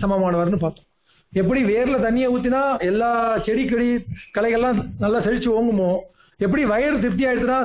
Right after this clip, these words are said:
சகல அங்கமும் திருப்தி ஆயிடுமோ, அது மாதிரி பகவானுக்கு திருப்தி படுத்திட்டா முப்பது முக்கோடி தேவர்களோட ஆசீர்வாதமும் தானா கிடைச்சிரும் அப்படின்னு. இப்ப பாத்தீங்கன்னா இதுதான் வந்து கோவர்தன மலை. இப்ப இருக்கக்கூடிய கோவர்தன மலை இதுதான். பிருந்தாவனம் போனேன்லாம்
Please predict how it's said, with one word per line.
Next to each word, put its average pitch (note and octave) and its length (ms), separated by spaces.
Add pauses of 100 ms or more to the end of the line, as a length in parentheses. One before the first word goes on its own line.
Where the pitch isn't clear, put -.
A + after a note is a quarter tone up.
சகல A#3 260
அங்கமும் C4 320
திருப்தி A3 280
ஆயிடுமோ, G#3+ 300 (380)
அது F3+ 200
மாதிரி B3 140 (120)
பகவானுக்கு A#3 460
திருப்தி G3 240
படுத்திட்டா E3+ 340 (220)
முப்பது B3+ 280
முக்கோடி G#3+ 400
தேவர்களோட A#3 420
ஆசீர்வாதமும் A3 600
தானா F#3+ 320
கிடைச்சிரும் D3 400 (540)
அப்படின்னு. D#3 380 (3750)
இப்ப - 200
பாத்தீங்கன்னா B3 400 (300)
இதுதான் B3+ 320
வந்து A3+ 140 (120)
கோவர்தன B3 380
மலை. F#3 140 (120)
இப்ப E3+ 160
இருக்கக்கூடிய B3 420
கோவர்தன A3+ 320
மலை A#3 160
இதுதான். G3+ 300 (360)
பிருந்தாவனம் B3 520
போனேன்லாம் A3+ 440